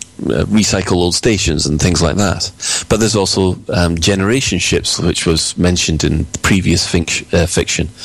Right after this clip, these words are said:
Imagine coming across a generation ship that's gone a little, gone a little off the beaten track. And those things would be great to find.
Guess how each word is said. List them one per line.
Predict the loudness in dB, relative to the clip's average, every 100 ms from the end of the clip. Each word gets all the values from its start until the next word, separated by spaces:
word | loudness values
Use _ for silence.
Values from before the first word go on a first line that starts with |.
| -8 -8 -2
Imagine | 2 2 2 0
coming | 2 2
across | 0 0 0
a | 0
generation | 2 2 2 2 2 2 0 0
ship | 0 0 0
that's | -2 0
gone | 2 4
a |
little, | 2 2 0 0 -8 -16 -16 -16 -18 -20 -20 -20 -20 -8
gone | 0 2
a |
little | 2 2
off | 0 0
the | 0
beaten | 0 2
track. | 2 2 0 -4 -12 -16 _ _ -20 -2
And | 0 2
those | 2 2 0
things | -2 -2
would | -2
be | 0
great | 2 0
to | 0
find. | -2 0 0 -2